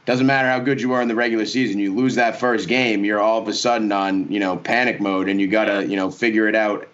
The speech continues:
A S A P and win two games in a row. Um, so then you have the Twins will face the Astros. Uh, Astros underwhelming season, still able to squeak into some postseason ball.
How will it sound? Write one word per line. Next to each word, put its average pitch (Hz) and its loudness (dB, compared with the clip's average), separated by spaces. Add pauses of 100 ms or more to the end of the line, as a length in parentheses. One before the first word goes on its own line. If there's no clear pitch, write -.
A 110 0
S 104 -2
A 107 0
P 107 0
and 95 -2
win 101 0
two 101 2
games 95 0
in 92 -2
a 92 0
row. 98 0 (420)
Um, 101 0
so 120 0
then 127 2
you 139 2
have 123 0
the 107 -2
Twins 135 0
will 120 0
face 117 0
the 110 2
Astros. 113 0
Uh, 92 0
Astros 107 0
underwhelming 104 0
season, 107 0
still 107 0
able 104 0
to 95 2
squeak 107 0
into 95 -2
some 101 0
postseason 98 0
ball. 98 0